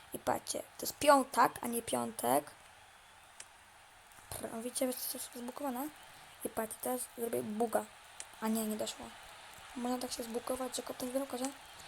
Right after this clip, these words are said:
Przed chwilą było dwa zero, ale musiałem skończyć na chwilę odcinek i muszę go od nowa nagrywać. Mm. A nie nagrywałbym od trzydziestej minuty. Znaczy, więc wyszedłem, wszedłem.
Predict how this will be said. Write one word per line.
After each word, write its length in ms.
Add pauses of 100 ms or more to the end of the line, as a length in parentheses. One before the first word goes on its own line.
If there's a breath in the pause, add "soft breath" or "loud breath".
(120)
Przed 140
chwilą 220
było 140
dwa 180
zero, 380
ale 140
musiałem 420
skończyć 460
na 80
chwilę 240
odcinek 400
i 20
muszę 220
go 40
od 60
nowa 180
nagrywać. 420 (260)
Mm. 320 (1300)
A 40
nie 100
nagrywałbym 600
od 60 (160)
trzydziestej 400
minuty. 420 (640)
Znaczy, 320
więc 220
wyszedłem, 400
wszedłem. 320